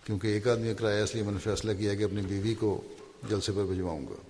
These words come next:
مربی صاحب نے انہوں نے کہا کہ آپ کی نیت تو اچھی ہے لیکن کوشش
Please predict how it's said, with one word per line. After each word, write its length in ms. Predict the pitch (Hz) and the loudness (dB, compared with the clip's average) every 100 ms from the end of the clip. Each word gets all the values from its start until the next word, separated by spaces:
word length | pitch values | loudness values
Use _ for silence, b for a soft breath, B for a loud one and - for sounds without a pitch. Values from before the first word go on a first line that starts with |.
| - - - - B B B B B B B - - - | -20 -20 -20 -20 B B B B B B B -20 -16 -4
مربی 280 | 92 92 104 | -2 0 0
صاحب 220 | 113 104 | 2 2
نے 60 | |
انہوں 140 | 107 101 | 0 0
نے 100 | 98 | 0
کہا 520 | 104 101 104 87 - B B B B - - | 0 2 2 0 -6 B B B B -20 -6
کہ 60 | |
آپ 180 | 104 98 | -2 -2
کی 60 | 101 | 0
نیت 280 | 92 98 95 | 0 0 0
تو 60 | |
اچھی 300 | 101 - 120 | -2 0 0
ہے 80 | 104 - - - - - B B B B B B B - | -2 -4 -14 -18 -20 -20 B B B B B B B -4
لیکن 220 | 104 101 | -2 0
کوشش 280 | 117 101 | 0 2